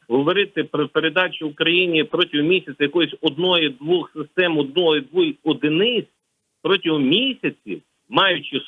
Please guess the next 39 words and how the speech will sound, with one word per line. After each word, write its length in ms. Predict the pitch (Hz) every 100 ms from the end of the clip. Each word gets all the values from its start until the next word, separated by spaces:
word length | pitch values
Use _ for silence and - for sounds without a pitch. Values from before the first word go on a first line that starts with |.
| -
сотні, 480 | 233 247 - 131 101
ну, 140 | 127 -
це 160 | 208 214
абсолютно 640 | 160 - 156 160 208 - 180
неправильно, 840 | 170 170 175 180 170 131 127 127
навіть 360 | 131 160 147 139 -
з 40 |
їхньої 320 | 180 - 143
точки 460 | 139 156 147 - 135 120
зору, 340 | 185 196 180 165 - _ _
з 80 | -
точки 340 | 170 165 - 139
зору 420 | - 190 180 147 - _ _
надання 640 | 135 151 151 147 165 175 160
Україні 520 | 156 143 151 165 170
допомоги. 520 | 156 151 151 160 143 110
Ну, 120 | 143
тр-, 240 | - 190
допомога 560 | 156 151 170 208 226 202
має 200 | 202 196
бути 280 | 175 190 175
якась 380 | 165 185 170 175 135
в 40 | 147
розумних 540 | 170 175 196 151 117
межах. 300 | 127 120 104 117
Вона 200 | 147 135
ж 40 |
не 100 | 156
може 240 | 170 175 147
вимірятись 580 | 139 139 135 120 127 -
там 160 | 135
одним-двома 640 | 127 123 165 123 127 139 147
патронами 600 | - - 147 147 139 123
чи 140 | -
одним 300 | 135 123 143
ящиком 500 | 135 131 - - 120
двома 300 | 110 131 131
патронами. 420 | 107 113 117 117
Вона 320 | 135 185 202